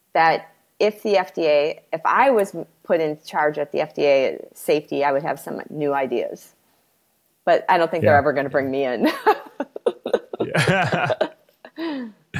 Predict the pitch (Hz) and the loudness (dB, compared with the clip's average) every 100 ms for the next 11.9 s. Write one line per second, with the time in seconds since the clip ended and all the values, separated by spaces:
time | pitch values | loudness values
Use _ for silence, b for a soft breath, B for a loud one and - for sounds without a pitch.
0 | B B B B B B B B - _ | B B B B B B B B -20 _
1 | _ _ - - 127 123 120 101 - 90 | _ _ -12 -4 0 2 0 -2 -10 -20
2 | _ _ _ _ _ _ _ _ _ _ | _ _ _ _ _ _ _ _ _ _
3 | _ - - 135 120 143 156 143 - 120 | _ -20 -8 -4 -2 0 0 0 0 0
4 | 117 104 104 113 98 104 104 110 123 - | 2 2 2 2 4 4 4 4 2 2
5 | 131 - 117 101 98 98 - 95 92 92 | 0 2 0 2 2 2 2 2 2 2
6 | 92 95 90 - 98 - 95 95 92 98 | 4 2 0 0 -2 0 -2 0 2 4
7 | 110 127 127 120 104 104 101 98 98 92 | 4 4 4 2 2 4 2 2 0 0
8 | 98 87 90 90 90 90 - 90 90 98 | 0 2 0 0 -2 -2 -2 0 2 2
9 | 98 - 92 92 - 92 87 98 90 85 | 2 0 -2 -4 -2 0 0 -2 -2 0
10 | 85 b b b _ 92 87 - 87 90 | -2 b b b _ -4 -2 -2 -2 -2
11 | 90 87 92 B B B B 120 117 | -2 -4 -6 B B B B -2 -2